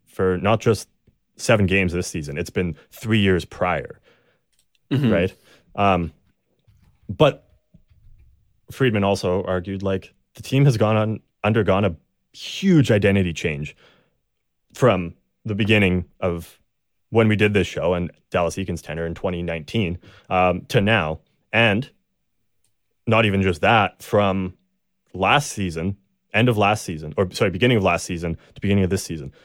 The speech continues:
Speaker 1: team is totally different in terms of identity and the roles that a lot of players have.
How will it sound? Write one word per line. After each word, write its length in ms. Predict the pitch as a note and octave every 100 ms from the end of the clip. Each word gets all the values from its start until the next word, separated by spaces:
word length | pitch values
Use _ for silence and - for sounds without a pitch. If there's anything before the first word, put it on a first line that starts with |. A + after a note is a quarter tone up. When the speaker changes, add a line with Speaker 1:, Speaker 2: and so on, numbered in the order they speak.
| -
Speaker 1:
team 140 | F3+ D#3+
is 100 | - _ _ _ _ - -
totally 460 | - - D#3 C#3
different 360 | A2+ A2 E2 D#2+
in 140 | F#2+
terms 260 | F#2+ G2+ G2
of 100 | F2
identity 520 | F#2 F2 F2 F#2+ G#2 G2+
and 120 | F2+
the 60 |
roles 340 | D#2+ D#2 F2+ F2+
that 100 | F#2+
a 20 |
lot 200 | F#2+ F#2+
of 60 | F#2+
players 320 | G2 G2 F#2
have. 260 | F#2 G2